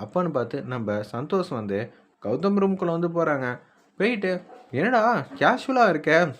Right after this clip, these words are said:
நீ என்னென்ன பேசணுங்கிறதெல்லாம் நான் உனக்கு சொல்றேன்" அப்படின்னு சொல்றாங்க. "நீ யதார்த்தமா போய் நின்னா மதுமிதா பக்கத்துல நிக்கும்போது என்ன சொல்லுவ?" "நான் என்ன சொல்லணும்? என்ன சொல்றதுக்கு இருக்கு? ஒண்ணும் சொல்ல வேணாமே" அப்படின்னு சொல்லும்போது, "டேய், இப்படியெல்லாம் இருந்தனா நீ பாஸ் மார்க்கே வாங்க முடியாதுடா.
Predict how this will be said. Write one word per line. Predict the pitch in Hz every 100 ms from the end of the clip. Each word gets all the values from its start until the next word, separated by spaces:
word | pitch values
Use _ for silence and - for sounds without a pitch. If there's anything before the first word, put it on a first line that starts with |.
| -
நீ | 117
என்னென்ன | 110 165 220 190
பேசணுங்கிறதெல்லாம் | 131 127 131 139 131 101 98 104 120 - - -
நான் | 160 285 277
உனக்கு | 233 226 233
சொல்றேன்" | 202 196 175 120
அப்படின்னு | - 160 196 190
சொல்றாங்க. | 180 170 135 131 127 - - -
"நீ | 135 131
யதார்த்தமா | 135 233 233 214 208
போய் | 185 185
நின்னா | 156 160 143 131 135
மதுமிதா | 123 156 196 180
பக்கத்துல | 131 143 143
நிக்கும்போது | 123 123 123 135
என்ன | 120 240 -
சொல்லுவ?" | 190 143 135 - _ -
"நான் | 123 170 302
என்ன | 285 269 -
சொல்லணும்? | 175 151 143 151 _ -
என்ன | 107 185 294
சொல்றதுக்கு | 262 240 220 202 190
இருக்கு? | 170 165 151 151 - _ -
ஒண்ணும் | 170 285 302
சொல்ல | 240 226
வேணாமே" | 208 180 160 143 143
அப்படின்னு | 151 180 196
சொல்லும்போது, | 185 156 131 135 160 - _ _
"டேய், | 139 247 269
இப்படியெல்லாம் | 160 - 185 240 254
இருந்தனா | 196 180 226
நீ | 226
பாஸ் | - 143 202 -
மார்க்கே | 208 196 214 196
வாங்க | 160 196 220
முடியாதுடா. | 196 175 143 120 135